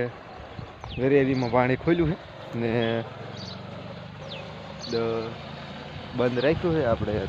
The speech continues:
દ-, ઓલું જાહેર વાવવાનું ને હાંકવાનું, કારણ કે આજ અલગ અલગ કામમાં બધા બીજી છે, એટલા માટે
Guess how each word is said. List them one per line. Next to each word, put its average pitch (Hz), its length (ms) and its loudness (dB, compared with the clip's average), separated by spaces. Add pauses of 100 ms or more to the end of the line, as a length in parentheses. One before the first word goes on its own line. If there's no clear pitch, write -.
દ-, 104 40 0 (2750)
ઓલું 98 380 -4
જાહેર 110 240 6
વાવવાનું 104 460 4
ને 92 140 -6
હાંકવાનું, 113 480 -2 (320)
કારણ 110 220 -6
કે 113 60 0
આજ 107 160 -2 (840)
અલગ 110 240 0
અલગ 98 280 0 (280)
કામમાં 104 440 2
બધા 107 400 2
બીજી 120 280 0
છે, 160 80 2 (2000)
એટલા 101 260 0
માટે 104 240 2